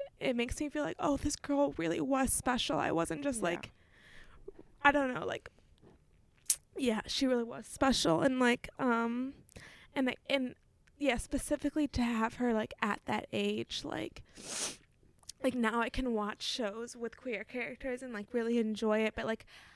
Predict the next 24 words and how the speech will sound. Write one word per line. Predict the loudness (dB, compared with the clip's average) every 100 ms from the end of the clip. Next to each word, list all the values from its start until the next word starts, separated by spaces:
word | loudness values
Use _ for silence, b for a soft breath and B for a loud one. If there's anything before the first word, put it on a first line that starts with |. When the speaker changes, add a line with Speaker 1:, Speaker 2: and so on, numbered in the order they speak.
| B
Speaker 1:
I | 0
don't | 2 0 -2
need | -6 -2 -4 -4
it | -4 -4
as | -6 -4
much | -4 -2 -2 -4
to, | -2
like, | -2 -2 -4
validate | -2 0 0 0 0
my | 0 0
own | 0
experience. | -2 -2 2 2 0 -4 -4 -4
And, | -2
like, | -4 -6 -12 B B B 4
obviously | 6 6 6 6
I | 6
love | 4 2 4 6
watching | 4 4 2 4
when | 6
there's | 6 4
a |
queer | 4 6 6
<laughs> | 6
character | 6 6 6 4 4